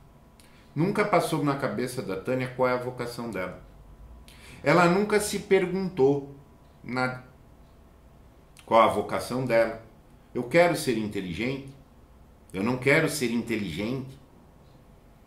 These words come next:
Ah, eu vou amar?" Não, ela só se defende.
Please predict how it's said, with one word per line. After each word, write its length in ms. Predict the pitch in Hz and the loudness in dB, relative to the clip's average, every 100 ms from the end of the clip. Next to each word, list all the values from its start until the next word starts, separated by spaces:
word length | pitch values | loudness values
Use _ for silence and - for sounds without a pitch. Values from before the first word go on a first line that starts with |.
| - - - | -20 -20 -2
Ah, 500 | 110 139 95 - - - - - - | 4 4 4 0 -12 -20 -20 -20 -6
eu 180 | 92 101 | 0 0
vou 320 | 90 147 160 | 4 6 8
amar?" 720 | 135 98 90 113 139 - - - - - - - | 6 6 2 2 2 -2 -14 -20 -20 -20 -20 -10
Não, 180 | 175 190 | -4 0
ela 100 | 143 | 0
só 160 | 175 | -2
se 120 | 175 | -4
defende. 440 | 180 160 151 151 | -6 -4 -4 -6